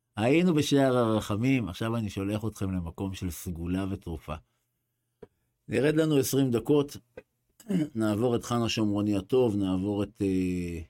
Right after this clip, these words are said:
אה, נבי מוסא, ונגיע בצומת אלמוג, נפנה ימין אל הקיבוץ, וניכנס לחוות האפרסמון. זה המקום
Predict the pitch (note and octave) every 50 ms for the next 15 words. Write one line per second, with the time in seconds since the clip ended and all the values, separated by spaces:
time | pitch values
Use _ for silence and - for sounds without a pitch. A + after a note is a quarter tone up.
0 | _ _ _ _ _ _ _ - F2 F2 F#2 G#2 G#2+ G2 G2 F#2+ G#2 B2 C#3 C3+
1 | - - A3 - A2 - - - F2 F2+ F#2 F#2 F#2 F#2 F#2 F#2+ A2+ A#2 A2+ A2
2 | G2+ F2+ F#2 - - A2 G#2 G#2 G2 - F#2 F#2 G2 A2 B2+ C3 B2 A2 G2+ -
3 | - - F2+ F2 - - G#2 G#2+ G#2+ G#2 G#2 G#2 G#2 G#2 G#2 G2+ F#2+ F#2 F#2 -
4 | F#2 F#2 B2 C#3+ - - G#2 F#2+ F#2+ F#2 - F#2+ G2 G#2+ G#2+ - A2+ G#2 G2 F#2
5 | F2+ - F2+ F2+ G2 G2+ - G#2+ F#2+ E2+ - - F2 F2 E2+ - - F2+ F2+ G#2+
6 | A#2+ B2+ B2+ A2+ - - _ _ _ _ _ _ _ _ _ _ _ _ _ _
7 | - F2 F2 F2+ G2 A#2 C3 C#3 C#3 C3+ B2+ A#2+ A2 - - - A#2 A2 G2 F#2+